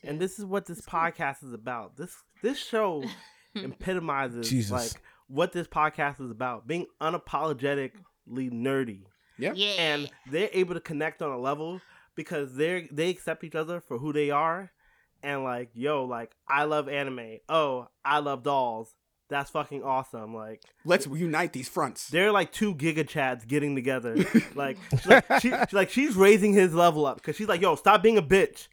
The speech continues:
Speaker 4: Oh no! Like that, I said that one of the, one of the cool moments in one of the episodes was when he was hiding from her,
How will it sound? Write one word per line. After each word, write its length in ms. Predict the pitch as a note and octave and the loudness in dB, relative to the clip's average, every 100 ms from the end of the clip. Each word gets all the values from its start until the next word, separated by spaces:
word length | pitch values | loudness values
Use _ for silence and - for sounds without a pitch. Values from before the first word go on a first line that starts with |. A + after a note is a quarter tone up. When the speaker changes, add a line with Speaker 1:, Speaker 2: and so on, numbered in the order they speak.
| _ | _
Speaker 4:
Oh 120 | G#3 A#3 | 6 8
no! 220 | C#4 C#4 | 8 8
Like 280 | F#3+ C#3 A#2+ | 6 4 2
that, 140 | F#3 - | 0 2
I 80 | G3 | 0
said 160 | G#3+ | -2
that 80 | F#3+ | -4
one 120 | F3+ G#3+ | -4 0
of 60 | |
the, 240 | G#3 D#3 - | 2 2 -2
one 160 | B2 E3+ | -2 0
of 80 | G3 | 0
the 60 | |
cool 300 | D3+ - E3+ | -4 -4 -2
moments 440 | E3+ D3+ C#3+ - - | 0 0 0 -4 -8
in 140 | C#3 | -4
one 100 | C3 | -4
of 40 | B2+ | -2
the 60 | |
episodes 520 | B2 B2 B2+ A#2 G2 C3 | -4 -6 -6 -6 -6 -4
was 100 | C3+ | -2
when 140 | C#3 | -2
he 60 | C#3+ | -2
was 120 | A#2 | -2
hiding 280 | A#2+ C3+ D3 | -4 -4 -2
from 160 | D3+ | -2
her, 280 | E3 F3+ | -2 -4